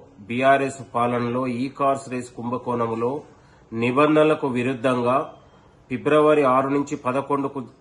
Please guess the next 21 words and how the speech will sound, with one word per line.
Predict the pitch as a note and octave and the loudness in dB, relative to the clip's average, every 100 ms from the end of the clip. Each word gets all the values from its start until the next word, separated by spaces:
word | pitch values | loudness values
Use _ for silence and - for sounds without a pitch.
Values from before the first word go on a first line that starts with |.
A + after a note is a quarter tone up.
| - | -8
పదకొండో | B2+ C3+ C#3+ C3+ | -6 -2 -2 -2
తేదీ | A#2+ C3 B2+ | -2 -2 -2
వరకు | B2+ B2 C3+ | -2 -2 -2
హైదరాబాద్ | A#2+ B2 C3+ C#3+ C3+ C#3 C3 | -2 -2 0 0 2 0 0
నగరంలో | B2 B2+ C3+ C3+ B2 | 0 0 0 0 -2
జరిగినటువంటి | A2+ A#2+ C3+ C3 B2 B2 A#2+ | -2 -2 -4 -4 -4 -6 -6
ఈ | A#2 C3 | -6 -6
కార్స్ | B2 C3+ B2+ A#2+ | -2 -2 -2 -6
రేసు | B2 B2 B2 G#2+ - _ _ _ - | -8 -8 -10 -10 -14 _ _ _ -10
ఏదైతే | A#2+ B2+ C3 C3 B2 | -6 -2 -4 -4 -8
పోటీలలో | - A#2+ B2 C3+ B2+ A#2+ A#2 D#3 - _ _ _ - | -6 -8 -6 -4 -2 -2 -2 -4 -12 _ _ _ -12
నిబంధనలకు | A2+ B2+ C#3 D#3+ E3 E3 E3+ E3+ | -4 0 2 4 4 2 2 -2
విరుద్ధంగా | D#3 C3+ C#3 B2 C3+ B2 A#2 A2+ - - _ _ - | -2 0 0 0 -2 0 0 -2 -4 -18 _ _ -8
విదేశీ | B2 C3+ E3+ E3 | -4 0 -2 -2
కరెన్సీ | F3+ D3 C#3+ D#3 D#3 | -4 0 0 -2 -2
ద్వారా | D3 C#3 C3+ - | 2 2 0 -4
చెల్లింపు | B2 C3+ C3+ | -6 -4 -6
చేసి | B2+ B2 B2 D3 D#3 | -6 -6 -6 -8 -8
హెచ్ఎండిఏ | A#2 A#2 - D#3 D3 D3+ C#3+ | -8 -6 -2 0 2 2 2
నిబంధనలకు | B2+ C#3 C#3+ D3 C#3 B2+ | 2 0 0 0 -2 -4
విరుద్ధంగా | A#2+ C3+ A#2+ C3+ C3 B2+ A2+ | -4 -4 -4 -2 -2 -2 -4